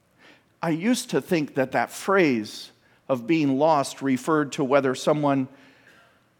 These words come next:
remained a non-believer versus someone who had come to put their faith and trust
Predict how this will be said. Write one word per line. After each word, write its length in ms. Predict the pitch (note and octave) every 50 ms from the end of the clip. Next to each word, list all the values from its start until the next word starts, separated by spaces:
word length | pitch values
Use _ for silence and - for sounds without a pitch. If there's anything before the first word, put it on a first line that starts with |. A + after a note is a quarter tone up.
| _ _ _
remained 560 | - C#3+ C#3 C3 C3+ D3+ E3+ F3+ E3+ E3+ D#3 C#3+
a 80 | B2
non-believer 960 | A2 A#2+ C3 E3+ G3+ G#3+ G#3 F#3+ D3+ C#3 C3 B2+ B2+ A#2+ A2 B2+ A#2 B2 C3
versus 420 | B2+ B2 C3 B2 B2 - C3+ A#2 -
someone 400 | - E3+ D3+ D3 D3 C#3 C3 B2
who 260 | B2 - D3+ C3+ B2
had 200 | B2 B2 A2 -
come 240 | - F3 E3+ D#3+ C#3
to 80 | C3+
put 220 | A#2 - D#3+ C#3+ -
their 100 | C3 A#2+
faith 420 | A#2 - - D3+ D3 C#3+ C#3+ -
and 160 | C#3 A2+ B2
trust 520 | - - - G#3 F#3 E3+ - - - -